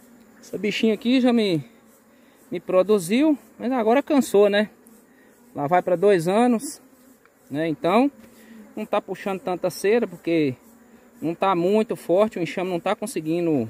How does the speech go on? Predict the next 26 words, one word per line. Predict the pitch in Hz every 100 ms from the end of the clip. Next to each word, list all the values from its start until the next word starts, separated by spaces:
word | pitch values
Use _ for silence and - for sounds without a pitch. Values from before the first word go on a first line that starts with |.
| -
responder | 160 - 175 147 143
a |
alimentação | 147 160 175 185 - 214
por | 254
causa | 254 233 233
da | 208 233 269 - - - - _ _ -
ineficiência | 202 226 233 - 208 208 233
da | 214 214
rainha. | 226 180 139 117
Então | 117 - 165
a | 175
gente | 185 214
vai | 165 147 175 233 _ _ -
fazer | 135
a | 165
substituição | 196 196 - 185 170 175 185
dessa | 202 -
aqui | 220
também. | 247 226 127 107 - - - - - - - -
A | 175
entrada | 185 170 175 165
de | 160 151
pólen | - 143 139 123 113 - -
tá | - 185
muito | 151 151 143 123
boa. | 117 143 156